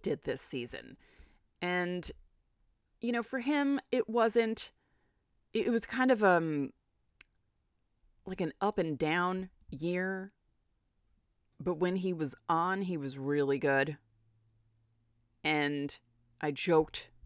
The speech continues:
toward the end of the season that I think because his son got older and he was getting more sleep, that he was actually able to play better.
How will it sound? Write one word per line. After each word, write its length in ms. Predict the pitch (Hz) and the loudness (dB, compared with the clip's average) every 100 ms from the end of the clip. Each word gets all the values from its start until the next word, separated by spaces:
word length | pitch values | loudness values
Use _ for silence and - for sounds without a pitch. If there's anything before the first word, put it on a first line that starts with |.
| - | -20
toward 240 | - 165 151 | -2 0 0
the 140 | 147 | -2
end 140 | 160 | -2
of 60 | 156 | -2
the 80 | 143 | -4
season 440 | - 147 143 160 | -4 -2 -2 -2
that 100 | 147 | 0
I 100 | 143 | -2
think 240 | 143 156 151 | -2 -4 -4
because 260 | 151 151 | -6 -6
his 140 | 156 - | -6 -6
son 300 | - 143 147 | -4 -4 -2
got 180 | 151 - | -4 -4
older 320 | 151 151 156 | -4 -2 -2
and 80 | 156 | -4
he 60 | 143 | -6
was 100 | 139 | -6
getting 260 | 147 151 | -4 -4
more 140 | 143 143 | -4 -6
sleep, 400 | - 147 151 - | -4 -4 -4 -6
that 100 | 147 | -6
he 140 | 147 | -6
was 180 | 135 139 | -6 -6
actually 380 | 135 135 147 139 | -8 -6 -6 -4
able 240 | 147 143 | -6 -6
to 100 | 147 | -10
play 300 | - 135 139 | -12 -10 -8
better. 360 | 139 151 180 | -8 -8 -10